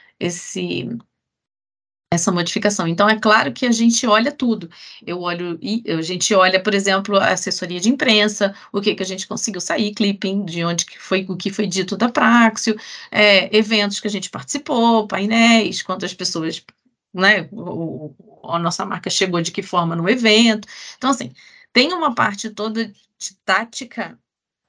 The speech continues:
que, claro que dentro do marketing a gente ainda tem que olhar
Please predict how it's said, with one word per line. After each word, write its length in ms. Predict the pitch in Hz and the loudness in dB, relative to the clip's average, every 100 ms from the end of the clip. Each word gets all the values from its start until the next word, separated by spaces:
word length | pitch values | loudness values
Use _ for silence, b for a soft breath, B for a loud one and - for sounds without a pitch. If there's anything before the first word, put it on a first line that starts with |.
| _ _ _ _ | _ _ _ _
que, 120 | 226 | -14
claro 320 | 226 208 226 | -6 -6 -6
que 120 | 233 | -6
dentro 560 | 233 196 233 311 330 294 | -6 -2 -2 -4 -10 -8
do 120 | 247 | -6
marketing 540 | 196 185 233 233 214 220 | -6 -4 -4 -6 -6 -4
a 40 | |
gente 300 | 220 226 - | -2 -2 -2
ainda 640 | 233 220 240 302 330 359 415 | 0 2 2 2 -6 -8 -4
tem 200 | 269 247 | -2 0
que 100 | 285 | 0
olhar 380 | 320 - - | 2 0 0